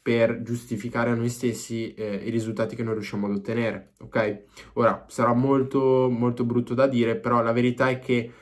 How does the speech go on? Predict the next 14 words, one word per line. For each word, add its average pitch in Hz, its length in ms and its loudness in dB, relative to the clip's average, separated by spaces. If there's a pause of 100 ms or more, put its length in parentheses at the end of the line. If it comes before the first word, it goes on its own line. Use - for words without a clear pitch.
(320)
ehm, 110 880 2
se 120 180 -8
tu 147 120 -2
vuoi 139 180 8
lavorare 123 520 4
in 120 220 0
modo 123 220 2
diverso 123 1120 -2
non 120 340 0
c'è 113 160 -4
concorrenza, 101 800 -4
nel 113 160 -2
senso 123 280 -4
che 117 260 -4